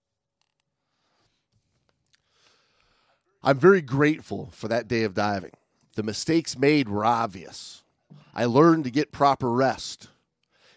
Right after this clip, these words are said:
take motion sickness medicine at the appropriate time,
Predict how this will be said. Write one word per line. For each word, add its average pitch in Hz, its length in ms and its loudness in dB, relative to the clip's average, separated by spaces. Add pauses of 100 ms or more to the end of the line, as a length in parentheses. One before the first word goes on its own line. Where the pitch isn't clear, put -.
take 151 260 0
motion 139 420 2
sickness 135 500 -8
medicine 131 460 -4
at 110 160 -8
the 110 100 -8
appropriate 117 720 -6
time, 131 480 0